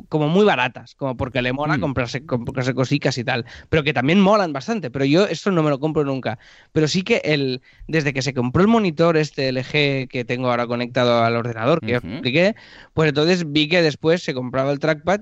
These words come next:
Speaker 1: y dije, "Hostia", se lo chorré, porque
Speaker 2: Mm.
Speaker 1: llega a currar un poco después y tal, y se lo chorré para probar, y va mega bien para hacer
Speaker 2: Pero a ver, pero tú vas con Wacom, eh, ¿no? En principio casi todo lo haces con la Wacom, ¿no? Aunque sea de
Speaker 1: Es que
Speaker 2: mouse.
Speaker 1: este es el set perfecto. Ahora es la Wacom,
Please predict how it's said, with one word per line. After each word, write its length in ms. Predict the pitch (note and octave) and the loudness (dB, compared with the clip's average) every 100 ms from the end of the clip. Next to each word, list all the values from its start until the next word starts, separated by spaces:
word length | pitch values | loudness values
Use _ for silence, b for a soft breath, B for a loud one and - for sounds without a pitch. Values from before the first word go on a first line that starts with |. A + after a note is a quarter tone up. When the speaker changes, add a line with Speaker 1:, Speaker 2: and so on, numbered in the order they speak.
| - | -6
Speaker 1:
y 80 | C3+ | -8
dije, 280 | B2 A#2+ - | -6 -6 -4
"Hostia", 400 | E3 - D3 - B2+ | -4 0 0 0 -8
se 160 | - C3+ | -8 -4
lo 300 | B2 A#2+ A#2+ | 0 0 -2
chorré, 480 | A#2+ B2+ D#3+ F#3+ A#3 b b _ | 0 2 4 2 0 b b _
porque 580 | C3 B2 C3 A#2+ A#2+ A#2 | -2 0 0 0 0 -6
Speaker 2:
Mm. 220 | A2+ F#2+ C3+ | -8 -8 -2
Speaker 1:
llega 240 | C3+ C3+ | 0 0
a 60 | C3 | 0
currar 320 | C#3 C3+ B2+ | -2 0 0
un 100 | C3 | -2
poco 180 | C3+ C3+ | -4 -4
después 340 | B2+ - C#3 | -4 -2 -4
y 60 | C#3 | 0
tal, 220 | E3+ G#3+ | 0 0
y 60 | C#3 | -4
se 100 | C3 | -2
lo 80 | B2 | -2
chorré 220 | C3 C#3+ | 0 0
para 160 | E3 | 2
probar, 360 | D3+ D3 E3 G#3 b b | 2 4 2 2 b b
y 140 | - D3+ | 0 2
va 100 | C#3 | 2
mega 280 | E3 D#3 B2 | 2 0 0
bien 300 | A#2+ C#3 D#3+ | -2 -2 -2
para 160 | C3 | -2
hacer 100 | A#2+ | -2
Speaker 2:
Pero 220 | C3 A#2+ | 0 2
a 60 | A2 | 2
ver, 260 | B2+ E3+ C3 | 2 2 2
pero 180 | C3 | 0
tú 180 | A#2 C3 | 2 2
vas 160 | D3 D3+ | 2 0
con 180 | - G3 | -2 -2
Wacom, 480 | F#2 - A3 G#3+ - | 0 0 -2 -4 -8
eh, 300 | G2+ G#2 G2+ F2+ | -6 -4 -4 -2
¿no? 260 | F2 D#3 - | -2 -4 -4
En 80 | B2 | -4
principio 420 | G2+ G#2 G#2+ F3+ | -2 -2 -2 -2
casi 220 | B2+ A#2+ | -2 -2
todo 300 | B2 A#2+ D#3+ | 2 4 4
lo 60 | F#3 | 2
haces 200 | E3 - | 0 -2
con 140 | A#2+ | 0
la 80 | F2+ | 0
Wacom, 420 | F#2 - C#3+ E2 | -2 -2 -2 -2
¿no? 220 | E2+ E3 | -4 -4
Aunque 180 | D#3+ A#2 | -4 -4
sea 260 | - B2+ C3+ | 0 2 2
de 80 | |
Speaker 1:
Es 40 | G2+ | 2
que 80 | D#3 | 0
Speaker 2:
mouse. 80 | |
Speaker 1:
este 160 | G3 C4+ | 0 2
es 60 | A#3 | 0
el 100 | F#3 | 0
set 240 | G3+ G3 | 0 0
perfecto. 480 | F3 C#3+ C3 B2 A2 | -2 -2 -6 -6 -2
Ahora 160 | E3+ F#3 | 2 2
es 100 | C#3+ | 4
la 120 | A#2+ | 4
Wacom, 460 | E3+ G#3+ A3 C4 | 4 2 2 0